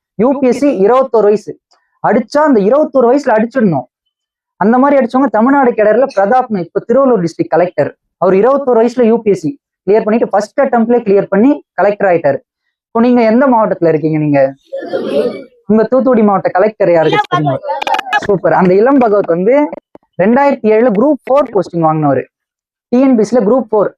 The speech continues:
அவர் டுவெல்த் படிக்கும்போது அவங்க அப்பா தவறிட்டு இருப்பாரு. ஆனா அதையும் த-, அதெல்லாம் பொருட்படுத்தாம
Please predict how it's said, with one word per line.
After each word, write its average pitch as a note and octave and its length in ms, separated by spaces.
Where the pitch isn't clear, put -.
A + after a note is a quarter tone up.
அவர் E3 220
டுவெல்த் A3+ 420
படிக்கும்போது G#3 320
அவங்க F3 140
அப்பா F3+ 160
தவறிட்டு F3 420
இருப்பாரு. C3 280
ஆனா A#3+ 180
அதையும் A#3+ 400
த-, G3+ 300
அதெல்லாம் G#3 300
பொருட்படுத்தாம G#3 560